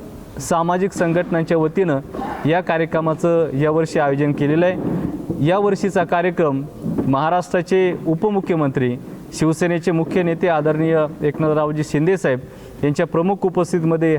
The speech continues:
हा कार्यक्रम या ठिकाणी होतोय. खरं तर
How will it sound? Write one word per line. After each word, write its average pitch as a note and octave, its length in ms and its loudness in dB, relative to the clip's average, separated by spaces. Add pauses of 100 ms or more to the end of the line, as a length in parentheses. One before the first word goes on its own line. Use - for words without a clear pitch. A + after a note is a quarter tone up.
हा C#3 120 0
कार्यक्रम C#3+ 420 -2
या C#3+ 60 2
ठिकाणी C#3 320 -2
होतोय. C3 360 2 (520)
खरं D3+ 120 0
तर F#3 380 2